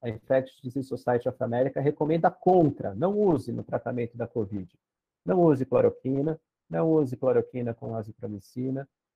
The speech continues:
não use lopinavir e ritonavir, é, não use corticoide pra covid leve, como eu já disse várias vezes pra vocês, mas eu vou can-,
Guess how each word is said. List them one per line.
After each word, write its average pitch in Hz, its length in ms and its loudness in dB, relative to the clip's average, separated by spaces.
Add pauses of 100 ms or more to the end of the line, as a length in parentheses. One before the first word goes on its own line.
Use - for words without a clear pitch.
(160)
não 165 180 2
use 147 220 6
lopinavir 117 520 2
e - 20 -2
ritonavir, 110 760 -4 (680)
é, 110 440 2 (220)
não 202 220 6
use 196 280 4
corticoide 151 760 0
pra 131 160 -6
covid 117 440 -12
leve, 123 360 -8
como 110 160 -18
eu - 40 -16
já 107 100 -14
disse 110 360 -16
várias 123 500 0
vezes 104 300 -12
pra 107 140 -12
vocês, 113 400 -14
mas 107 160 -14
eu 107 40 -18
vou 113 140 -14
can-, - 220 -14